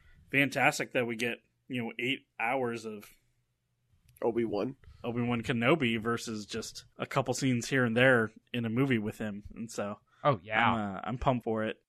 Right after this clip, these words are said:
Speaker 1: He is probably my favorite part of those three sets of films.
Speaker 2: Yeah, it's a nice bridge between the prequels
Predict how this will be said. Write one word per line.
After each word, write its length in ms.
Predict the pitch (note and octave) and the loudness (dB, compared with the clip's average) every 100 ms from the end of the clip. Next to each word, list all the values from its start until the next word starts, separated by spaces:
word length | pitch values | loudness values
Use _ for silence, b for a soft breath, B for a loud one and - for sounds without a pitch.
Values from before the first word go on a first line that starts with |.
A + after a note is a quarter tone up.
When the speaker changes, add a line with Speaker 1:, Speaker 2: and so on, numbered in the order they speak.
| _ | _
Speaker 1:
He 100 | F3 | 2
is 100 | E3+ | 4
probably 340 | - F3 D#3+ D3 | 10 8 10 6
my 420 | C3 B2+ A#2 A#2 - | 6 4 4 0 2
favorite 420 | C3+ B2 A#2+ A#2 _ _ - | 4 6 4 2 _ _ 4
part 220 | C#3 B2 | 8 8
of 100 | A2+ | 8
those 320 | A2+ A2+ - - - | 2 -2 -4 -14 -8
three 160 | B2+ | -8
sets 240 | - A2 A2 | -6 -8 -10
of 80 | |
films. 420 | - A2 G#2+ - _ _ _ _ _ - | -12 -12 -12 -20 _ _ _ _ _ -8
Speaker 2:
Yeah, 180 | A#2 A2+ A#2 | -6 -4 -2
it's 160 | C3+ | 2
a 60 | D3 | 4
nice 280 | C#3+ D3+ - | 4 4 2
bridge 460 | - C3 C3 - | 4 8 8 6
between 680 | B2+ B2+ B2 A#2+ A#2+ A#2 A#2+ - _ - | -2 0 4 6 6 4 -2 -8 _ -4
the 80 | A#2 | -4
prequels 720 | - C3 B2+ B2+ G#2+ G#2+ - | 2 2 4 4 4 2 -2